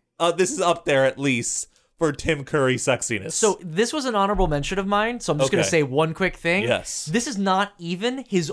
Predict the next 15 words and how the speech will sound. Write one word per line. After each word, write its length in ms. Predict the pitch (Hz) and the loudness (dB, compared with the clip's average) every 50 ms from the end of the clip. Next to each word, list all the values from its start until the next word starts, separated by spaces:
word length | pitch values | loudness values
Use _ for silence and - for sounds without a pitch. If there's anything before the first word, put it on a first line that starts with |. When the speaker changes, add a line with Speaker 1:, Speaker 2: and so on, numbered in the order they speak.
| - _ | -8 _
Speaker 2:
only 420 | - 160 160 175 175 175 180 175 156 | 0 0 0 2 0 0 -2 0 0
amazing 520 | 151 147 143 143 147 147 - 143 139 143 123 | 0 -2 -2 -2 -4 -4 -4 -6 -6 -6 -6
look 240 | 131 135 135 - - - | -6 -6 -6 -8 -10 -12
in 220 | 139 131 120 120 | -10 -10 -8 -8
this 180 | 117 113 - - | -10 -12 -12 -14
film. 280 | - - - 147 170 226 | -16 -10 -4 -2 2 6
Speaker 1:
No. 340 | 311 330 254 143 98 - - | 6 6 6 6 2 0 0
Speaker 2:
His 220 | - 240 233 - - | 0 0 0 -2 -2
scientist 640 | - 233 214 226 247 269 269 262 - 277 254 - | 0 2 2 2 2 0 -2 -4 -6 -6 -6 -4
lab 380 | 190 170 165 165 180 202 196 226 | -2 0 2 2 2 2 2 2
outfit 580 | 226 240 247 240 - - 285 311 - 139 - 214 | 2 2 0 -2 -4 -4 0 2 2 2 4 2
with 140 | 196 - | 2 2
the 60 | 214 196 | 2 2
Speaker 1:
Yes. 80 | 170 180 | 2 2
Speaker 2:
li-, 80 | 185 | 0